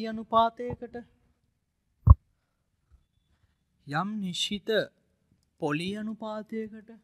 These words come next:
යම් නිශ්චිත කාල සීමාවකට කොන්දේසි මත ඔයාට ලබා දෙන, අ, කොන්දේසි මත ඔයාට,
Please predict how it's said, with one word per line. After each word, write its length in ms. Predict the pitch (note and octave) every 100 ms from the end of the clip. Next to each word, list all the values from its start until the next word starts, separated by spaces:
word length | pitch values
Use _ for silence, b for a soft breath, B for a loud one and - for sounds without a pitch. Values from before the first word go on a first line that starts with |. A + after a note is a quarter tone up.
| _ _ _ _ _ _ _ _ _ _
යම් 280 | D#3+ D#3+ F#3 G#3
නිශ්චිත 480 | F#3+ F3+ - G#3+ - G#3+ C#3+ - _ _ _ _ _ _ _ - -
කාල 260 | D3+ F3 G#3+
සීමාවකට 920 | - A3+ A3 A3+ A3+ A3+ G#3+ A3 G#3+ A3 - _ _ _ _ _ _ _ - D#2 - _ _ _ _ _ _ _ _ _ _ _ _ _ _ _ _ _ _ _
කොන්දේසි 560 | F#3 F3 G3 B3 B3 A3+
මත 200 | G3 F3 D#3+
ඔයාට 280 | D3+ F3 F3+
ලබා 420 | E3 D#3 F#3 F#3
දෙන, 200 | D#3+ C#3
අ, 120 | C#3+ _ _ _ _ _ _ _ _ C#3+ C#3 _ _ _ _ _ _ E3+ D#3 C3
කොන්දේසි 480 | F3 F3+ A3 A#3 G#3+
මත 220 | F#3 D#3+ C3 _ _ _ _ -
ඔයාට, 360 | D#3 E3 D#3+